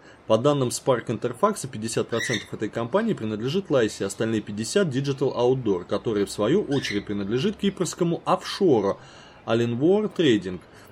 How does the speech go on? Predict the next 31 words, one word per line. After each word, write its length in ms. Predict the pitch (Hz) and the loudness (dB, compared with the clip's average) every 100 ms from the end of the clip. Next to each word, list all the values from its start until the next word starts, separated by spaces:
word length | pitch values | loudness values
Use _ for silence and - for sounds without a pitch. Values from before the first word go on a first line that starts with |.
| - | -20
В 80 | - | 2
прошлом 320 | 139 131 117 | 4 4 2
году 240 | 110 139 208 | 0 2 4
Лайса 320 | 170 165 165 | 4 2 0
пыталась 460 | - 180 156 107 | -2 2 2 2
купить 400 | - 113 - 110 | -2 -6 -6 -6
долю 260 | 104 127 101 | 2 2 2
в 60 | - | -2
крупнейшем 520 | 113 127 110 - 104 | -8 -4 -4 -4 -6
операторе 540 | 101 117 104 98 98 | -4 0 0 -2 -6
наружной 540 | 101 104 104 98 98 98 | -4 -4 -4 -4 -4 -4
рекламы 680 | 104 113 123 170 185 151 - 85 - | -4 -4 -4 -2 -2 -4 -6 -12 -6
Рус 320 | 117 120 - | -4 -4 -2
Аутдор, 540 | 117 123 156 151 98 | -2 0 0 0 0
но 80 | 98 | -2
компания 420 | 110 135 196 208 | -2 -2 -2 -2
не 120 | 180 | -2
смогла 360 | 165 175 151 110 | -4 -4 0 0
привлечь 400 | - 107 107 - | 0 -2 -2 -4
кредит 320 | - 120 180 | -4 -2 0
для 140 | 170 120 | 2 2
этого, 240 | 107 107 | 0 0
и 80 | 98 | 0
сделка 320 | 95 147 147 | 0 -2 -2
сорвалась. 600 | - 120 120 107 90 - - - - - - | -6 -2 0 0 -2 -8 -20 -20 -20 -20 -6
Генеральный 480 | 104 123 127 120 104 | 0 2 4 2 2
директор 460 | 113 131 113 101 | 2 2 2 -4
Автосел, 720 | - 110 - 117 - 117 101 - | -6 -6 -6 -4 2 2 2 -2
э, 260 | 92 98 101 | -6 -2 -2
Гюля 380 | 104 135 127 104 | 0 2 4 2
Коган 420 | - 202 208 202 | 2 0 0 -4